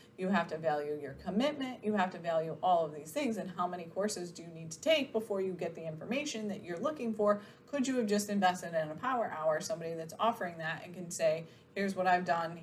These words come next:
Here's what I think you should do. Let's talk about it." You know what I mean? Like, there's speed. It's speed. Courses, if you are a D I Y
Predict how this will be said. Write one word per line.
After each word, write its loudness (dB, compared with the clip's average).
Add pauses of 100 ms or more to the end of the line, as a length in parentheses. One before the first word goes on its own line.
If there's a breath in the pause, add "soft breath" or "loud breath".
Here's -6
what 0
I 4
think -10
you -10
should -8
do. -2
Let's -4
talk 0
about 2
it." 0
You 2
know 2
what 2
I 0
mean? -4
Like, 0 (640 loud breath)
there's 4 (680)
speed. 0 (320)
It's 0
speed. -2 (140)
Courses, 4
if -4
you 2
are 2
a -6
D 0
I 6
Y 2